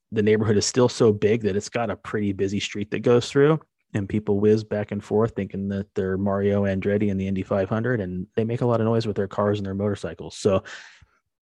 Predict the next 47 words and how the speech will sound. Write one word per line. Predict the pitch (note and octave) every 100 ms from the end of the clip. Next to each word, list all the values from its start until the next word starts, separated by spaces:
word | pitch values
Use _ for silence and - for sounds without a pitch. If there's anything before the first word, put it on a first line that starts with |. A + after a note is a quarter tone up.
| _
you | A2+
know, | G2 - _ _ _ _ _ _ -
you | A#2
just, | A#2+ - - -
you, | A#2 A#2 A#2
it | - B2
takes | - D#3 -
a |
little | C#3 C#3+
extra | B2 - B2+
research | A#2 G#2+ - - -
to | -
find, | - G#2+ G2 F#2+ F#2
uh, | G#2 F2+ C#2+ -
a | G#2+
good, | G#2 G#2 F#2+
quiet | - F#2+ G2
neighborhood | G2+ F#2 F#2+ F#2
that's | F#2 -
away | F#2 F2
from | G2
traffic, | F#2+ - - - - _ _ _ _
but | G#2+
it's | G2 G#2+
well, | G2+ F#2+ F#2+
well, | F2
well | F2+ F2
worth | F2 E2+
it | F2+
if | F#2
you | A#2
can. | - - - _ _ _ _ _ _ _ _
Let's | - -
see, | - F#2+
number | A#2 D3
four, | - G#3 G#3 - - _ _ _ _ _ _ _
community | - B2 C3 D3
amenities. | D#3+ D#3+ F3+ F#2 - - _ _ _
Oh, | G#2+
this | A2
is | B2
a | A2+
big | G#2 E2+
one, | D#2+
especially | - G2+ A2
if | G#2
you're, | F#2+